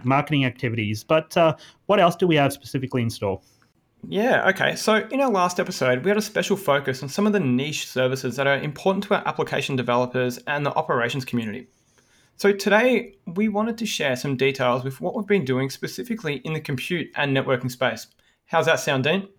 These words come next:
Speaker 1: Oh, well, compute and networking, that's my jam. Let's do this.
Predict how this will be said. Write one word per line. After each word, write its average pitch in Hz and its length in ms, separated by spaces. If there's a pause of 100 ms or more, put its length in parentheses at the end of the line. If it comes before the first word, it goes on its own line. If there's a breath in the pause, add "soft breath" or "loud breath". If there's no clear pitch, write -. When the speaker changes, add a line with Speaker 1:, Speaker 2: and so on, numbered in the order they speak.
Speaker 1:
Oh, 127 260
well, 131 240
compute 147 460
and 127 140
networking, 131 520
that's 135 300
my 139 180
jam. 127 540
Let's 127 180
do 135 160
this. 110 380